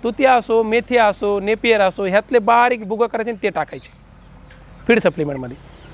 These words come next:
शंभर ग्राम म्हणल्याच्या नंतर दहा किलो रोजचं आपल्याला लागेल, दहा ते बारा किलो. तांदूळ म्हणा, मका म्हणा, गहू म्हणा, ह्या सगळ्या गोष्टी. काय हो, तुम्ही सांगा, तुमच्या घरी पन्नास किलो तर दर व-, महिन्याला शे दीडशे रुपयातच येते असं बी तांदूळ, मका.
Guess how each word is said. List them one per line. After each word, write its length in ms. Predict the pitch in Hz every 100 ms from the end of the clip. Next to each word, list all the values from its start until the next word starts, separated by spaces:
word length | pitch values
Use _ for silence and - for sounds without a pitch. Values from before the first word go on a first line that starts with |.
| - -
शंभर 280 | 254 269
ग्राम 180 | 262 262
म्हणल्याच्या 360 | 262 262 262 262
नंतर 300 | 254 269 262
दहा 240 | 233 233
किलो 240 | 233 240 226
रोजचं 260 | 202 -
आपल्याला 280 | 175 185 160
लागेल, 280 | 156 151 156
दहा 200 | 185 185
ते 200 | 180 233 285 _ _ 180
बारा 260 | 185 175
किलो. 240 | - 156 135 _ _ _ _ _
तांदूळ 280 | - 226 240
म्हणा, 320 | 226 220 220
मका 300 | 208 208 -
म्हणा, 280 | 208 196 196
गहू 260 | 180 196 196
म्हणा, 180 | 185 185
ह्या 180 | 196
सगळ्या 240 | 190 175 170
गोष्टी. 280 | 156 - - _ _ - - -
काय 160 | 247
हो, 160 | 262 247 - _ _ 254
तुम्ही 160 | 277
सांगा, 240 | 262 240 240
तुमच्या 340 | 254 254 285
घरी 260 | 247 262 277 - _ _
पन्नास 340 | 247 269 269 -
किलो 180 | 262 262
तर 60 | 262
दर 200 | 254 247
व-, 280 | 247 247
महिन्याला 480 | 226 240 240 240 233 233 -
शे 80 | 262
दीडशे 280 | 254 233 240
रुपयातच 420 | 214 220 196 202
येते 240 | 180 180 170 _ _ _ -
असं 260 | 202 208
बी 120 | 190 190 _ _ -
तांदूळ, 260 | 208 214 202
मका. 300 | 180 -